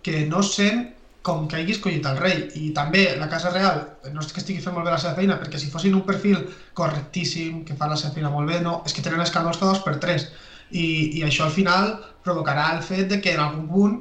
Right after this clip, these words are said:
pel propi pes, se'ls obrirà el debat de dir, «Bueno, i què fem?» I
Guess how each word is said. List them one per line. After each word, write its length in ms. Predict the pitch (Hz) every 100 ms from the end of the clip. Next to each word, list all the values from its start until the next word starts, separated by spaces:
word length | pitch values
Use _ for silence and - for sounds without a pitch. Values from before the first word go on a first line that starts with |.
| - -
pel 140 | 160
propi 220 | 170 165 180
pes, 220 | 190 202
se'ls 180 | 196 -
obrirà 260 | 156 156 151
el 80 | 170
debat 240 | 190 190
de 60 | 156
dir, 80 | 151
«Bueno, 180 | 175 170
i 80 | 151
què 100 | 156
fem?» 180 | - 143 135 - - - - - 180
I 100 | 170